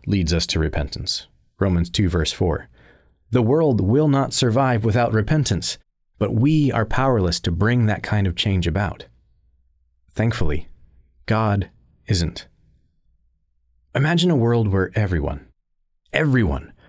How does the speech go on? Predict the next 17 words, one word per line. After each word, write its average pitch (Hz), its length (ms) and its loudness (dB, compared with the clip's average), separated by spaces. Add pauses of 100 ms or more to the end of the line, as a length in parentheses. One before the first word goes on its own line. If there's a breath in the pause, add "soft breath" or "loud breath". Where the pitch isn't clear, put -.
from 123 180 0
the 123 80 2
most 120 300 0
powerful 156 500 0
leaders 127 560 0
to - 80 -4
the 117 80 0
most 123 300 0
powerless 127 580 2
nobodies, 107 640 0 (540 soft breath)
acknowledged 110 760 0
his 120 280 -2
or 107 220 0
her 110 200 0
sins 110 460 0
before 101 340 -2
God, 78 380 -4